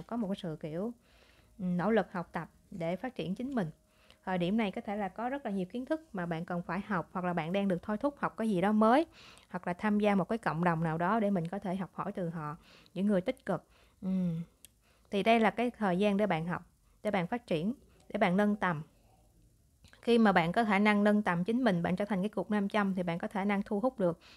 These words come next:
bất cứ điều gì mà bạn mong đợi. Tiền bạc, ha, sự rõ ràng hoặc là một cái sự gọi là vững chắc hoặc một cái sự có, có,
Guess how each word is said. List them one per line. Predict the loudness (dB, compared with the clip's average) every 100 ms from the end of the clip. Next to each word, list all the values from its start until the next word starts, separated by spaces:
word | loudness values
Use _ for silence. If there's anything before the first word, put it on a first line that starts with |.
| -12 -6
bất | 0
cứ | 4 6
điều | 6
gì | 4
mà | 2
bạn | 0 0
mong | 0 0
đợi. | 0 -2 -6 _ _ -20 _
Tiền | -2 0 0
bạc, | -2 -4 _ _ _ _
ha, | -2 -2 -2 -4
sự | -2 0
rõ | 2 2
ràng | 2 2 0 -4
hoặc | -8
là | -6
một | -4
cái | -6
sự | -4 -2
gọi | -2 -2
là | -4 -4 -6
vững | -4 -4
chắc | -2 -4
hoặc | -6 -8
một | -8
cái | -8
sự | -6 -6 -6
có, | -8
có, | -8 -8